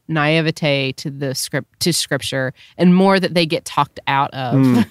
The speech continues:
Speaker 1: <laughs> their initial en-, encounters and engagement with Scripture,
Speaker 2: Yeah.
Speaker 1: if that makes sense.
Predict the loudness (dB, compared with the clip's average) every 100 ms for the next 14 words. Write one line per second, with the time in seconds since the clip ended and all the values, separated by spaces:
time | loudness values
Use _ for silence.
0 | 0 -2 _ _ _ _ 0 2 4 2
1 | 2 2 2 0 -2 -4 -2 -4 0 -2
2 | -2 -4 -4 -4 -4 -6 -6 -10 -10 -10
3 | -10 -12 -14 -14 -2 0 2 0 -4 -10
4 | -12 -14 -14